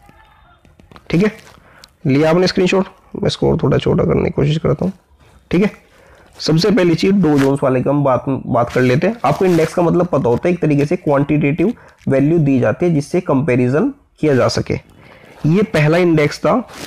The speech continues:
जो कि sustainability के regarding बनाया गया था, जो नाइनटीन नाइंटी नाइन में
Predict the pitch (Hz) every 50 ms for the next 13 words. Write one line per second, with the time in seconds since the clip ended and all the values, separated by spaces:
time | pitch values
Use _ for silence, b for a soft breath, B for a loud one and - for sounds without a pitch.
0 | - - 143 147 156 147 - 214 214 - - _ - - - 156 - - 160 160
1 | 156 160 165 180 175 202 180 156 139 123 131 127 123 131 139 165 208 226 - -
2 | - - - - - 147 143 147 143 139 131 123 120 117 120 110 - 175 170 156
3 | 165 170 151 135 127 127 156 160 165 160 151 127 123 120 - - 190 202 170 147
4 | 139 135 135 131 135 160 185